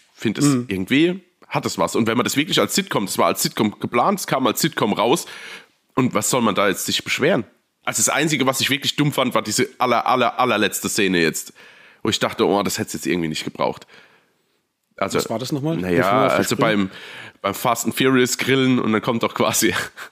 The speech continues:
Speaker 1: <laughs> da kommt doch quasi dann noch mal jemand und bringt noch jemand mit. Weiß gar nicht, was
Speaker 2: Was
Speaker 1: After
Speaker 2: war
Speaker 1: Credit Scene.
Speaker 2: Oh, dann hab ich das vielleicht gar nicht gesehen.
Speaker 1: Na doch.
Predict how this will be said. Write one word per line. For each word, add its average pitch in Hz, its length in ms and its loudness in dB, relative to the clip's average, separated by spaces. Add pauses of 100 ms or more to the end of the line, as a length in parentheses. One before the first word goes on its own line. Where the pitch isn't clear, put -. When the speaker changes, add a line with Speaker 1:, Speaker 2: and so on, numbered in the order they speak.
(320)
Speaker 1:
<laughs> 262 680 0
da - 60 -2
kommt 143 240 0
doch - 80 -2
quasi 117 300 2
dann 113 140 2
noch 107 100 2
mal 113 120 4
jemand 107 360 2 (100)
und 110 120 2
bringt 127 240 0
noch 117 100 2
jemand 117 240 2
mit. 123 240 2 (920)
Weiß 113 160 -2
gar 120 100 2
nicht, 104 120 -2
was 104 160 0
Speaker 2:
Was 113 220 2
Speaker 1:
After 110 140 2
Speaker 2:
war 120 100 -12
Speaker 1:
Credit 135 320 2
Scene. 156 320 4 (1300)
Speaker 2:
Oh, 160 120 2
dann 131 140 0
hab 131 100 -2
ich 135 80 -4
das - 120 -6
vielleicht 131 240 -4
gar 127 100 0
nicht 127 160 -6
gesehen. 123 380 -4
Speaker 1:
Na 95 180 -6
doch. - 500 -14